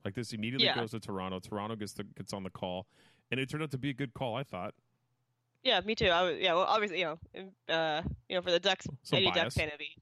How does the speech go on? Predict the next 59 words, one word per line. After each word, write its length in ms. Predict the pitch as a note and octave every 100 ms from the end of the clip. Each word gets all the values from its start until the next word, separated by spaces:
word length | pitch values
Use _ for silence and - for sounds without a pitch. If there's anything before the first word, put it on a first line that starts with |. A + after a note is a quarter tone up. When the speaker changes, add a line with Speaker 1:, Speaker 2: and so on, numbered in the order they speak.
| _
Speaker 2:
yeah, 160 | - E3
a 20 |
little, 180 | B3 B3
little 140 | G#3+ F#4+
bit 120 | B3+
of 80 | F#3
a 80 | F#3
bias, 240 | E3+ F3+
but 120 | A#3
also 220 | A3+ A#3 G3+
too 160 | A3+
looking 220 | G3+ G3 F3
at 160 | D#3
it, 180 | E3 - -
and, 340 | E3+ E3+ E3 - _ _ _ _
uh, 160 | E3+ D#3+
I 40 | D#3+
think, 220 | A#3 -
uh, 40 | - -
w-, 180 | F3
'cause 220 | F#3 F#3+ F3+
Manson 280 | F3 F3 E3
is 140 | E3+
mic'd, 280 | F#3 F#3+ -
he, 100 | F#3
you, 240 | D#3+ F#3 -
you 120 | - F#3
hear 240 | G3+ F#3
them 300 | F#3+ F#3 F3+
talking 300 | - F3+ F3
to 60 | E3+
the 20 |
ref, 240 | F#3 F3+ F3+
like, 220 | D#3+ - _ -
"How 120 | - C#4
long 160 | D4+
is 100 | C#4+
he 80 | C#4+
gonna 200 | C4+ C4
hold 180 | B3+ C4
the 80 | A3+
puck 260 | - D4+ -
for 80 |
you 80 | A#3+
guys 200 | A3 G#3+
to, 160 | - G#3 - -
to 100 | A3
whistle?" 400 | B3+ D4+ F3 D#3+
Like, 300 | E3 E3 -
he 180 | -
was 160 | G#3+ F#3
pretty, 420 | - F#3+ F3 D#3+
uh, 200 | D3+ D#3 E3+ - _ _ _ _ _ _ _ G#3
yeah, 280 | F3 D3
incensed 460 | E3+ F3+ F#3 F3 -
by 140 | D#3+ D#3
it 80 |
as 100 | D#3
well. 320 | E3 D#3+ D3+